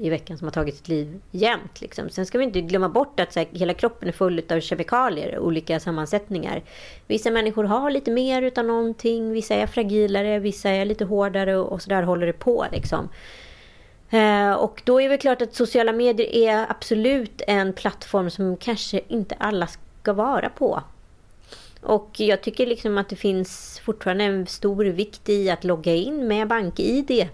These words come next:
när det kommer till såna här appar. Så att skriver du en kommentar eller skickar ett hot eller hat, så blir det, liksom, lite jobbigare.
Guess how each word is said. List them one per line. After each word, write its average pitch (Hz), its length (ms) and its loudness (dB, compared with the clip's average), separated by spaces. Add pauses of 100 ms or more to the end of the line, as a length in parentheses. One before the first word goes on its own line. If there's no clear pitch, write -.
(100)
när 185 140 -2
det 170 60 -2
kommer 175 280 -4
till 170 260 -4
såna 160 220 -4
här 156 80 -2
appar. - 460 -4 (400)
Så - 120 -2
att 208 100 -2
skriver 226 400 0
du 254 60 4
en 240 100 0
kommentar 196 600 0
eller 160 520 0 (840)
skickar - 580 -2
ett 170 120 -2
hot 185 380 0
eller 175 120 2
hat, 233 400 2
så 277 180 2
blir 277 320 2
det, 277 100 4
liksom, 277 300 0
lite 285 180 2
jobbigare. 285 600 2